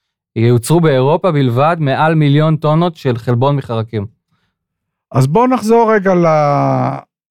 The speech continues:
Speaker 2: ליצור שעליו אנחנו נבנים כאן, זבוב החייל השחור. למה דווקא הזבוב הזה זכה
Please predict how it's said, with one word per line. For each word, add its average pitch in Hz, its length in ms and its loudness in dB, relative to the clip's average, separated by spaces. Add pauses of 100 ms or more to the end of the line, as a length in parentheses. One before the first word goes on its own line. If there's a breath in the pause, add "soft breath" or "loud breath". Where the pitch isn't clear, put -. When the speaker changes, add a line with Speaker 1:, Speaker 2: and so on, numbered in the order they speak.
(120)
Speaker 2:
ליצור 190 720 2
שעליו 165 600 0
אנחנו 160 400 -2
נבנים 160 500 0
כאן, 139 340 0
זבוב 139 380 -2
החייל 160 360 0
השחור. 180 600 -2 (540)
למה 196 360 2
דווקא 208 640 0
הזבוב 156 480 -2
הזה 185 320 2
זכה 170 720 0